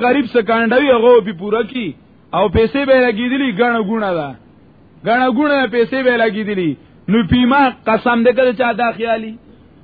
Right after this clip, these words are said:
چې دا غریب دی او ګیني نو څه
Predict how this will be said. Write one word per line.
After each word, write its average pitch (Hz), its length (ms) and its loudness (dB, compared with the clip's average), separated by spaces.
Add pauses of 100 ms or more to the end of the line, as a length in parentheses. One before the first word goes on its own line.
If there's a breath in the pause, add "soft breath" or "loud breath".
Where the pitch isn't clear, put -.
(260)
چې 185 140 -12
دا 233 80 -2 (120)
غریب 240 280 -4
دی 262 80 0
او 247 200 6
ګیني 240 300 2
نو 226 100 2 (480)
څه 208 80 0